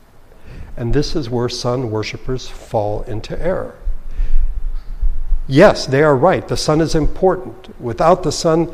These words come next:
you can't have the cycle of agriculture. The earth goes around the sun. All the aspects that are important. But we are not to worship the sun.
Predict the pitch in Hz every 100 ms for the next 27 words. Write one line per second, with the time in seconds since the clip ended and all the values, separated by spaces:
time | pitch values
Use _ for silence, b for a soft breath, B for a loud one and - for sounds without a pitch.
0 | B - 120 - 147 - - 151 139 131
1 | - 135 131 139 127 - 165 156 - 117
2 | - - - - - - - - - -
3 | b b b - - b b b - 135
4 | 135 143 - 147 151 165 139 135 135 135
5 | - 185 127 107 120 123 - 147 175 175
6 | 151 156 - - 127 - 127 135 123 -
7 | 147 113 107 - - - - - - _
8 | - b b b b b b - - -
9 | - - _ - 131 120 131 127 160 170
10 | 131 120 160 - - 143 190 147